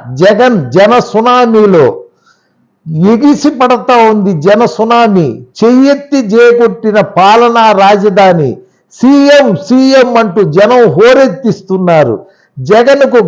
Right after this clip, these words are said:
గ్రాండ్ వెల్కమ్ లభిస్తా ఉంది. అనేక మంది టీడీపీ, జనసేన నాయకులు వైసీపీలో చేరిపోయినారు ఈ యాత్రలో, బస్సు యాత్రలో.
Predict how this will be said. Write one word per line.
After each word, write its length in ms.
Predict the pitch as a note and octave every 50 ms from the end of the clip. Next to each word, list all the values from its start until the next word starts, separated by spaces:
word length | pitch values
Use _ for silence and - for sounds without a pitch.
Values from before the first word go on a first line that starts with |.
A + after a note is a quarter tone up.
| D3+ D3+
గ్రాండ్ 540 | G3+ G#3 G#3+ A#3 C4 C4+ C4+ C4+ C4+ B3+ A#3+
వెల్కమ్ 600 | G3+ F#3 G#3+ A3+ A#3+ A#3 A#3 - B3+ B3 A#3 A3 G#3+
లభిస్తా 520 | G#3+ F#3+ G#3 G3 - - - G3 F#3 F3+
ఉంది. 360 | E3+ D#3+ D3 C3 A2+ F#2+ - - _ _ _ _ - - E3+
అనేక 480 | G#3+ B3+ C#4 C4+ C4+ B3+ A3 B3+ A#3+ A#3 A#3+
మంది 300 | B3+ C4 C4+ C#4 B3+ A#3
టీడీపీ, 1000 | D#3 - G3 A#3+ B3+ C4 C4 C#4 D4 B3 A#3+ A#3+ A#3 A#3+ A#3 A#3 A#3+ B3+ C4 B3+
జనసేన 760 | A3+ E3+ E3 G#3 G#3+ A3 A#3+ A3 A#3+ B3 B3 A#3+ A#3+ A#3+ A#3
నాయకులు 600 | G#3+ G#3+ G#3+ G#3+ G#3+ G#3 G3+ G3 - A3 G#3+ A3+
వైసీపీలో 840 | A#3 A#3 G#3 G3+ G#3 A3+ A3 - - A#3 A#3 - - A#3 G#3+ A3 A3
చేరిపోయినారు 800 | - - G3+ G#3 G#3 G3+ G3+ G3+ G3+ F#3 F3 F3 F3 D#3+ D#3 E3
ఈ 160 | D#3+ D#3 D#3+ E3+
యాత్రలో, 460 | F3 F#3 F3+ - F#3+ F#3+ F#3 D#3 C#3+
బస్సు 340 | C3 D#3+ E3 D#3 - G#3+ G#3
యాత్రలో. 580 | F#3 E3+ D#3+ - - D3+ B2+ B2+ A#2+ A2 -